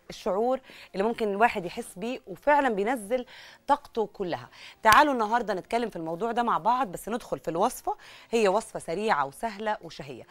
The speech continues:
دايمًا بتكلم إنه السي فود من الحاجات اللي إحنا بنعملها دايمًا بطريقة تقليدية. النهاردة هعمل لكم،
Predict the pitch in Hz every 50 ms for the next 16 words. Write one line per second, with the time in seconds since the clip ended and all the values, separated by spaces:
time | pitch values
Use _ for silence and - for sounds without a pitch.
0 | - - - - - - 165 226 247 247 226 196 170 156 - 165 180 - - 247
1 | 262 294 381 349 - 233 202 185 - - - 240 - - 247 285 339 233 202 214
2 | 214 208 196 - 202 190 240 - - - 208 - 254 247 240 - - - - -
3 | - 180 180 180 202 233 240 220 214 190 226 247 247 226 196 - 185 185 214 -
4 | - 190 - - 180 208 165 226 254 269 269 269 262 - - - - - 170 180
5 | 175 208 226 202 202 151 165 151 156 165 170 180 180 - 160 131 120